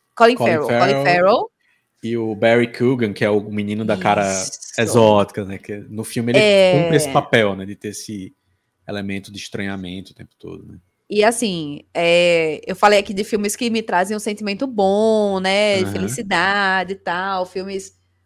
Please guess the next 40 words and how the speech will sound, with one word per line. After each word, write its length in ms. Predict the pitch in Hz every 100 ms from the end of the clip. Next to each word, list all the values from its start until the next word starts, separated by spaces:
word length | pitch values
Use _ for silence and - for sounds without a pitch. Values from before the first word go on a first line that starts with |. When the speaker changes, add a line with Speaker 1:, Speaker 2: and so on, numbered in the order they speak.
| _ _
Speaker 1:
filmes 320 | 220 220 220
leves 920 | 202 190 190 202 202 196 190 185 190
e 60 | 196
tal. 580 | 196 190 180 185 202 - 196
Esse 240 | 185 202
não 180 | 196 226
é 80 | 214
um 140 | 269
deles. 440 | 220 - - - _ _ -
É 140 | 180
Speaker 2:
É. 40 |
Speaker 1:
filme 280 | 170 190 190
carregado 580 | 185 196 269 226 175 226
mesmo, 400 | 208 151 139 185
filme 220 | 180 190
pesado. 600 | 190 220 190 165 165 202 311
Speaker 2:
Sim. 140 | _ _ _ _ _ _ -
Speaker 1:
Eu 80 | 208
assisti 400 | 214 233 247 233
esse 420 | 185 190 233 233
e 40 |
assisti 840 | 233 226 - 208 196 190 175 170 _ _
em, 220 | 196 208 -
é, 100 | -
foi 720 | 165 190 185 190 190 175 160 -
curioso, 500 | - 190 233 175 165
porque 280 | - 170 170
na 80 | 185
mesma 240 | 180 269
semana 720 | 269 254 196 170 208 226 175 _ _ -
eu 100 | 190
tava 240 | 196 190
consumindo 480 | 196 202 208 190 190
muita 240 | 185 220
coisa 220 | 277 226 220
pesada, 640 | 240 214 165 160 196 370 _ _ _ -
e 40 |
aí 100 | 202
foi 120 |
Speaker 2:
Uhum. 40 | 196